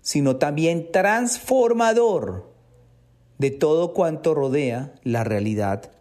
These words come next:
de la persona, en este caso del profeta. Y es que miren,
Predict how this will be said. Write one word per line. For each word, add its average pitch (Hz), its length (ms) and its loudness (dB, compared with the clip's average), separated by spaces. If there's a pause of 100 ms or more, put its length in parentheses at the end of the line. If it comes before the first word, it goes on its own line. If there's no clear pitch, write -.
(320)
de 120 160 -2
la 107 160 -2
persona, 110 560 -2 (100)
en 110 100 -2
este 107 280 -2
caso 131 480 -2 (240)
del 87 180 -2
profeta. 92 800 -2 (1300)
Y 156 60 2
es 147 140 2
que 190 80 2
miren, 120 400 2